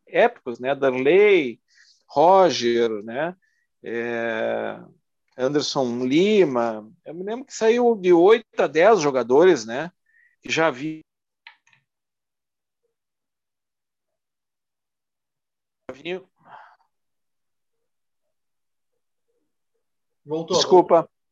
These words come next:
Speaker 1: voltou. Já vinha com problemas, é, financeiros, então ali saiu, acho que,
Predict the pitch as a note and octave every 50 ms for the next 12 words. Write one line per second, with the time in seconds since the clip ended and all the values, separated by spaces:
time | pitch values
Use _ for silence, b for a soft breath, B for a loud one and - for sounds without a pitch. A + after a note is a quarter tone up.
0 | _ _ _ _ _ - C#3+ D3 C#3+ - - D#3 C#3+ G#2 - _ B B B B
1 | B B B B B B - D3+ D3+ C3+ D3+ F3+ G3 F#3 - G3+ F#3+ - F#3+ E3
2 | D3+ D#3+ E3 F3+ F#3 F#3+ F#3 F3+ F3 E3+ E3 D#3+ D#3+ D3 C3+ - - - - -
3 | - - - C#3 C3+ C3+ C3+ C3+ B2 - - D3+ D3+ D#3 D#3 C#3 - - - D#3
4 | E3 F#3 G#3 G#3+ G#3+ F#3+ E3+ D#3+ E3+ E3 D3+ - F#3 G#3 A#3+ B3 A#3 A3 A3+ A#3
5 | A#3 - - B3+ B3+ A#3 A#3 C4 C#4 D4 C#4+ C4+ B3 F#3 D#3+ D3+ D3+ D#3+ F3+ F3+
6 | - - - E3+ E3 C#3+ A#2